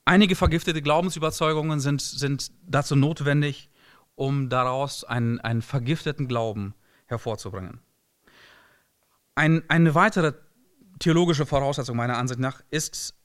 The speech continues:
eine problematische Hermeneutik. Vergiftete Glaubensüberzeugungen sind meistens Folge eines fehlenden oder fehl-, fehlgeleiteten hermeneutischen Ansatzes bei der Bibelauslegung. Wiederum kann auch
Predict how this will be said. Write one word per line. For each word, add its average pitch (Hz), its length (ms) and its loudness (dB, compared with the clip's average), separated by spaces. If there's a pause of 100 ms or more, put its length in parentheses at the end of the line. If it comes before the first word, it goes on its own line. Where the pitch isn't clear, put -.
eine 143 180 2
problematische 143 720 2
Hermeneutik. 120 680 0 (1200)
Vergiftete 190 540 0
Glaubensüberzeugungen 143 840 0
sind 135 160 0
meistens 170 460 0
Folge 160 480 0 (680)
eines 156 420 0
fehlenden 208 600 -2
oder 170 340 -2
fehl-, 196 480 -6
fehlgeleiteten 165 760 -2
hermeneutischen 143 680 -2
Ansatzes 127 520 0
bei 120 100 -2
der 123 100 -2
Bibelauslegung. 101 680 -8 (1160)
Wiederum 185 360 2
kann 170 180 0
auch - 240 -2